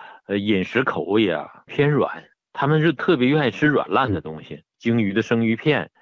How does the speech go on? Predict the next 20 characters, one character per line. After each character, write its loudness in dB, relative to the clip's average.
它 0
很 0
软 2
烂， -2
在 2
口 0
感 0
上 -6
呢， -4
日 0
本 -4
人 -4
觉 -2
得 2
比 -14
较 2
好。 -8
他 2
们 2
呢， 0